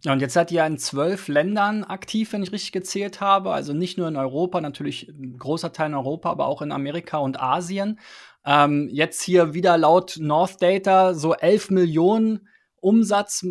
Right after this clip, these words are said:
äh, macht wohl die Six Minutes Media noch zwanzig zwanzig. Wie verteilt sich denn dieser Markt? Ist wirklich so Deutschland und U K, die beiden Heimatländer sozusagen der, der Gründer oder Partner,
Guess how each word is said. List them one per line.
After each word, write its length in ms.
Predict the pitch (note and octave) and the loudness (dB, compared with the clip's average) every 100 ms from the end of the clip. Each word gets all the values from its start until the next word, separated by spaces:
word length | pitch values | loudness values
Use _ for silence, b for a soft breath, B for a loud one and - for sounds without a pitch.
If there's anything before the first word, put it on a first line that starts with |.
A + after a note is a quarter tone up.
| D3 | -6
äh, 160 | D#3 D#3+ | 0 0
macht 400 | D#3 E3+ - - | 4 2 2 -2
wohl 260 | F3 F#3 F3 | 2 4 4
die 140 | E3 | 0
Six 340 | - G#3 - | -4 -6 -4
Minutes 400 | F3+ F#3+ A3 A3 | -2 -2 -2 -4
Media 640 | F#3 G3 G#3+ A3 A3 A#3 A3+ | -2 0 0 0 0 0 -2
noch 360 | F#3+ A3 - | -2 -2 -4
zwanzig 520 | - - F3+ G#3 G#3 - | -10 -4 -4 -4 -8 -6
zwanzig. 640 | F3 F3+ A3 A#3 A#3 - B B | -2 -2 -2 -6 -8 -10 B B
Wie 180 | C#3 G#3 | -4 -2
verteilt 460 | G#3+ G3 - G3+ A#3+ | 0 -2 -2 -2 -2
sich 160 | - | -2
denn 180 | D#3+ D3 | 0 0
dieser 280 | C#3+ C#3+ C#3 | -2 2 2
Markt? 340 | B2+ A#2+ A#2+ | 4 2 -2
Ist 160 | B2+ - | -8 -2
wirklich 300 | F3+ G#3 - | -2 -2 0
so 340 | F3+ F3 E3+ B _ | 4 4 2 B _
Deutschland 460 | D#3 F3+ F#3+ G#3 F3+ | 2 2 2 -2 -2
und 180 | E3+ | -4
U 80 | D#3 | -4
K, 320 | C3 E3+ F#3 | -4 -2 -2
die 120 | F#3+ E3+ | -2 0
beiden 380 | D3+ D#3 D3+ | 0 0 -4
Heimatländer 680 | D#3+ F3+ G3+ G3 F3 F#3+ F3 | -2 0 0 0 -2 0 -2
sozusagen 600 | E3+ - - D#3 D#3 D#3+ | -4 -10 0 2 2 0
der, 320 | D3+ C#3+ C#3 C3+ | -4 -2 -2 -4
der 260 | C3+ B2+ | -6 -6
Gründer 400 | C3+ C3+ F3 F3+ | -6 -4 -2 -2
oder 160 | D3+ C#3+ | 0 -2
Partner, 600 | - D3 E3+ - G3+ G#3 | 0 2 2 0 -8 -8